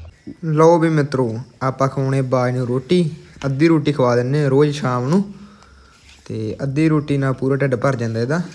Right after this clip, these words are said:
ਤੇ syringe ਰੱਖ ਲੈਂਦੇ ਇੱਥੇ। ਤੇ ਬਾਜ ਵੇਖੋ ਗੁੜਕਦਾ,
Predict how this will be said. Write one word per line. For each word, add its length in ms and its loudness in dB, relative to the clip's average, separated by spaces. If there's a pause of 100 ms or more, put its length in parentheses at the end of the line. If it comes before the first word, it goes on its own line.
(140)
ਤੇ 80 -6
syringe 340 -4
ਰੱਖ 260 -6
ਲੈਂਦੇ 220 -4
ਇੱਥੇ। 360 -4 (800)
ਤੇ 80 -4
ਬਾਜ 340 -4
ਵੇਖੋ 340 -2
ਗੁੜਕਦਾ, 540 -4